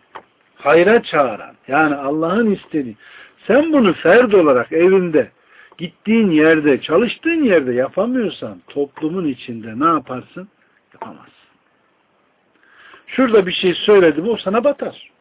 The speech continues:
Hayrı anlatsan sana batar. E şimdi senden ben davete gitsem nasıl yaparım? Orada da parazit yapacağım.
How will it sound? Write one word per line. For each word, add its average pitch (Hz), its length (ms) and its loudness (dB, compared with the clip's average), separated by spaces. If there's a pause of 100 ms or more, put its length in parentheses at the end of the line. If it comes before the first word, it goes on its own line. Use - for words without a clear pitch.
(760)
Hayrı 220 360 4
anlatsan 233 580 2
sana 247 280 2
batar. 131 360 0 (280)
E 151 100 -4
şimdi 254 320 -4
senden 262 400 4
ben 170 200 2
davete 165 460 4
gitsem 127 340 -8
nasıl 156 240 -12
yaparım? 107 380 -16 (720)
Orada 185 280 -8
da 156 100 -8
parazit 113 440 -14
yapacağım. - 420 -20